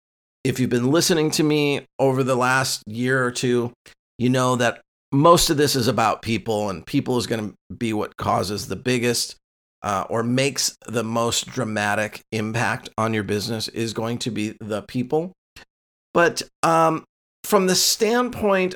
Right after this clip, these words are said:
of them understanding who they're trying to appeal to and what they do well,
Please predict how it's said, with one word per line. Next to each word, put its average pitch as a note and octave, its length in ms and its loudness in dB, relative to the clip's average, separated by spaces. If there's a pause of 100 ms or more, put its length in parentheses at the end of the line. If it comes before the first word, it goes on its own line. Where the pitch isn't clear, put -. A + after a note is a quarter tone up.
of C#3 240 0
them D3+ 380 0
understanding D#3+ 920 0
who E3+ 340 2
they're E3+ 140 2
trying D#3 340 0
to B2 100 2
appeal D#3+ 460 2
to D3 420 2 (340)
and A#2+ 220 -2
what D3+ 200 0
they D3 140 2
do B2 200 -4
well, B2+ 500 0